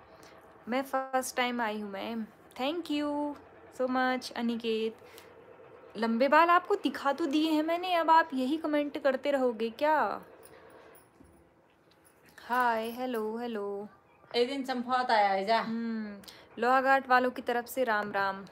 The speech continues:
Speaker 1: राम राम चंपावत वालों की तरफ से भी आपको, प्रदीप मेहरा। Very nice जी, very nice, thank you।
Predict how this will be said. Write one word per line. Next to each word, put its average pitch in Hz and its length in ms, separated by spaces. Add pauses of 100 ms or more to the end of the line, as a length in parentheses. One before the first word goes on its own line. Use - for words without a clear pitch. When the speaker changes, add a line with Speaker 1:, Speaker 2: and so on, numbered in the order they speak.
Speaker 1:
राम 277 340
राम 302 240
चंपावत 262 480
वालों 247 220
की 233 80
तरफ 226 280
से 233 140
भी 226 140
आपको, 214 340
प्रदीप 214 460
मेहरा। 202 420 (2000)
Very 220 240
nice 202 400
जी, 226 120
very 233 380
nice, 208 420
thank 294 320
you। 226 400